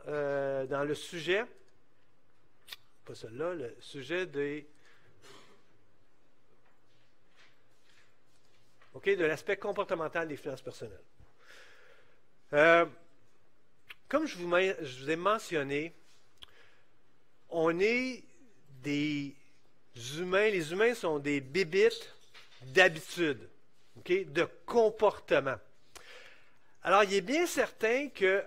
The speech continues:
avant même de parler de grandes questions existentielles de finances personnelles, du genre, « C'est-tu mieux mettre mon argent dans un rère ou un celi ? C'est-tu mieux rembourser mon hypothèque ? » Tu sais, des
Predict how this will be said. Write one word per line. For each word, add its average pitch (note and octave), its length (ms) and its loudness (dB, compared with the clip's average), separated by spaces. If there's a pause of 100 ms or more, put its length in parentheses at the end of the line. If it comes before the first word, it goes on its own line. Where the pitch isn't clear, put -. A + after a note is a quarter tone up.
(140)
avant A3+ 500 2
même C#4 640 0 (180)
de E3+ 120 4
parler F3+ 760 0 (360)
de E3 100 -2
grandes G#3+ 540 0
questions G3+ 580 -2
existentielles G3+ 1000 0
de E3+ 100 0
finances F3+ 420 0
personnelles, E3+ 560 0
du D3+ 100 -8
genre, « F#3+ 580 6 (580)
C'est-tu - 360 -12
mieux C4+ 280 2
mettre A3+ 340 2
mon F#3 220 0
argent E3+ 380 2
dans E3+ 240 2
un E3+ 120 2
rère F#3 400 2
ou F3 100 -2
un D#3+ 80 -2
celi ? F#3+ 580 -2 (320)
C'est-tu - 520 -8
mieux B3 460 -2 (200)
rembourser F#3+ 920 2
mon F3+ 180 0
hypothèque ? » D#3+ 640 0
Tu E3+ 100 -4
sais, A3 80 -2
des C#3+ 200 -10